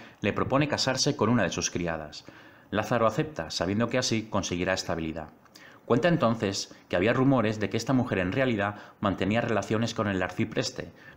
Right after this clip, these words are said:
pero todo se soluciona y queda aparentemente en una mentira. Al final de la novela, Lázaro es un hombre casado,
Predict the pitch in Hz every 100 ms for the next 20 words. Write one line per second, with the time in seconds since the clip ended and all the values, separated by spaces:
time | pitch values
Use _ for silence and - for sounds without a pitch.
0 | - 82 - 135 120 - - 143 131 117
1 | 107 95 113 82 85 90 143 147 110 110
2 | 113 113 - 101 98 82 80 78 76 -
3 | - _ _ _ - - - - - -
4 | 104 - 87 87 101 120 151 156 185 -
5 | - - 101 - 85 - 87 85 80 110
6 | - 160 156 160